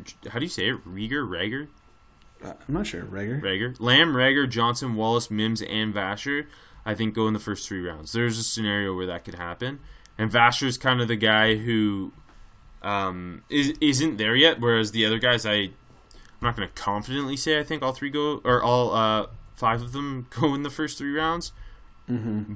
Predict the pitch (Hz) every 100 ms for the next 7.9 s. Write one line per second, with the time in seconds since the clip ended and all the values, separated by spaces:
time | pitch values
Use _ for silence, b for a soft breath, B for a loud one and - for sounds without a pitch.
0 | 92 113 107 107 101 98 101 107 110 123
1 | 110 104 87 78 80 87 80 85 - -
2 | - - - - - - - - 143 120
3 | 110 117 117 131 160 - - 123 139 143
4 | 127 123 - - 117 117 104 98 117 120
5 | 120 110 110 107 107 - 107 101 104 98
6 | b b b b - 117 117 123 113 107
7 | 107 104 110 104 98 98 101 101